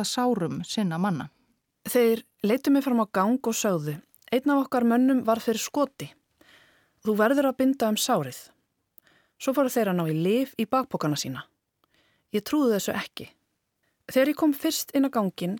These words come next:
Speaker 2: tók ég eftir því hvað þeir voru með mikið af vopnum og marga bakpoka. Það virtust vera þrír eða fjórir pokar á hvern hryðjuverkamann og allir voru tróðfullir af dóti.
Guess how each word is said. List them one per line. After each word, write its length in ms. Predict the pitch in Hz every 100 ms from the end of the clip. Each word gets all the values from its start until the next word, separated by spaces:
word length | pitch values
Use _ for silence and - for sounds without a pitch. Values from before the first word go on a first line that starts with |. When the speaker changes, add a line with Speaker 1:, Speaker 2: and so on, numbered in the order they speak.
| -
Speaker 2:
tók 240 | 247 -
ég 80 | 254
eftir 160 | -
því 160 | 226 165 165
hvað 140 | - 214
þeir 140 | 214
voru 160 | 214 220
með 180 | 202 196
mikið 280 | 240 262 208
af 100 | 185
vopnum 560 | 220 - - 254 262 254
og 80 | 226
marga 300 | 220 - 208
bakpoka. 520 | 269 277 - 151 - - _ _ _ _ _ _ _ _
Það 160 | 190 175
virtust 300 | - - 190
vera 160 | 170
þrír 300 | - 214 254 269
eða 100 | 202
fjórir 320 | - 240 233
pokar 460 | - - 262 - 202
á 0 |
hvern 320 | - 240 269 -
hryðjuverkamann 720 | - 202 175 165 165 156 185 - - - -
og 120 | 190
allir 300 | 277 - 247
voru 120 | 226 214
tróðfullir 720 | - 254 262 - 262 - 190
af 80 | -
dóti. 320 | 233 - -